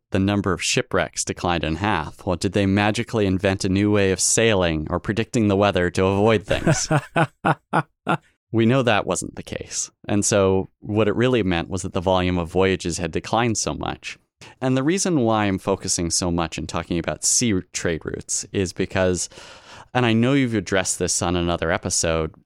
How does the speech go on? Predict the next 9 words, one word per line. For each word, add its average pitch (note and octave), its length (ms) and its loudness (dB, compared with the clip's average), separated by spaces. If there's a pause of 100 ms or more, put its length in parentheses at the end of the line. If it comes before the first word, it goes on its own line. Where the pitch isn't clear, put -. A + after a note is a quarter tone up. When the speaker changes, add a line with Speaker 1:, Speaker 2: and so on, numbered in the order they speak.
(200)
Speaker 1:
sort F2+ 220 -4
of E2 80 -4
obliquely, E2+ 560 0
but - 260 0 (380)
fundamentally A2 800 2
all G#2+ 260 -2
trade, E2+ 460 -2
even D#3+ 240 -2
today, - 480 -2